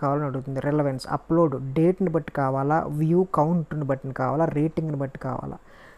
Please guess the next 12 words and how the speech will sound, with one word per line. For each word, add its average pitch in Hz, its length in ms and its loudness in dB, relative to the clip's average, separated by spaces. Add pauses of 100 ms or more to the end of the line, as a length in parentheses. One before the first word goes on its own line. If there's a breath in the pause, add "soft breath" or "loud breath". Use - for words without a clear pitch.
(140 loud breath)
అంటే 170 160 0 (120)
అప్‌లోడ్ 175 360 2 (100)
డేట్ 165 260 2 (100)
అంటే 151 140 -2 (160)
బాగా 151 240 2 (120)
ఎప్పుడో 165 340 0
అప్‌లోడ్ 147 340 -2
చేసింది 143 380 -4
కావాలా 135 360 -2
మీకు, 135 240 -8 (140)
లేకపోతే 156 360 -4 (140)
ఎక్కువ - 220 -4